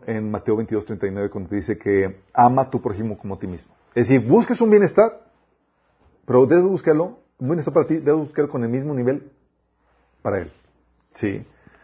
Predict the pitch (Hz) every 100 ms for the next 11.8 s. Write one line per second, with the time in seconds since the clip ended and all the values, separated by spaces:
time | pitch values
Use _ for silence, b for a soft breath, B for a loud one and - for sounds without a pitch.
0 | b b b b b - 147 196 196 214
1 | 208 185 175 185 156 147 156 147 127 131
2 | 131 131 135 - 139 151 156 151 160 160
3 | 175 - 120 - 123 117 143 143 - 117
4 | 110 107 - 127 135 139 117 120 - 123
5 | 123 117 95 - _ - _ _ _ _
6 | _ _ _ _ _ _ _ _ _ _
7 | b b b b 135 143 156 160 160 139
8 | 139 143 143 147 143 135 123 120 123 127
9 | 127 123 110 117 120 131 123 117 104 -
10 | 160 190 185 143 151 165 180 170 127 120
11 | 131 131 143 127 - 123 139